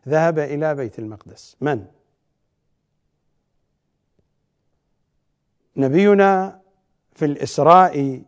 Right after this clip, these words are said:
والمعراج، ذلك أمر خاص، تلك قضية أخرى وسنأتي للحديث عنها. ولكن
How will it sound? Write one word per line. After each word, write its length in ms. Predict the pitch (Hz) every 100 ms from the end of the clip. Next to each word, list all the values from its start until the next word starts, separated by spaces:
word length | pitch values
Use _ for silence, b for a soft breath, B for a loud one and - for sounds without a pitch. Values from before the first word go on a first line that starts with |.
| _
والمعراج، 840 | 143 147 135 117 143 196 180 160 - _ -
ذلك 420 | 147 190 175 -
أمر 400 | 151 165 180 190
خاص، 600 | 175 294 185 - - - _ _ _ _ _ _ _ _
تلك 240 | - 165 156
قضية 460 | - 131 175 175 -
أخرى 540 | 156 190 - 165 165 165 b b
وسنأتي 760 | 147 147 180 208 196 - 131 104 - _
للحديث 520 | 143 131 139 131 117
عنها. 340 | 107 98 87 85 _ _ _ _ _ _ _ _ -
ولكن 560 | 139 160 156 156 139